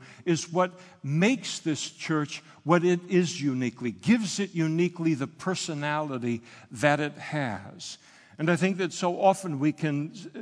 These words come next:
uh, attend a church, especially if it's a little bit larger, and to think, "Nobody notices me, nobody knows what's going on, you know, and, and what influence am I having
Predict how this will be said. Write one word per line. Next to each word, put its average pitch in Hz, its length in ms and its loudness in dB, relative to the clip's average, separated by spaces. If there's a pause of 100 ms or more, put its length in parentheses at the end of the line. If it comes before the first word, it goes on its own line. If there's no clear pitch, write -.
uh, 170 200 -2
attend 175 440 0
a 185 40 -2
church, 175 380 -4
especially 180 500 -2
if 160 120 -2
it's - 140 -8
a 160 60 -4
little 156 200 -2
bit 147 280 -4
larger, 143 560 -2 (340)
and 147 120 -2
to 143 100 -2
think, 143 240 -4
"Nobody 185 400 2
notices 143 640 -4
me, 147 140 -2
nobody 170 440 0
knows 139 460 -2
what's 151 280 -8
going 139 460 -4
on, 131 360 -4 (320)
you 139 120 -2
know, 135 240 0
and, 143 220 -6
and 143 320 -6
what 202 160 2
influence 165 600 -2
am 139 200 -4
I 151 200 4
having 131 520 -6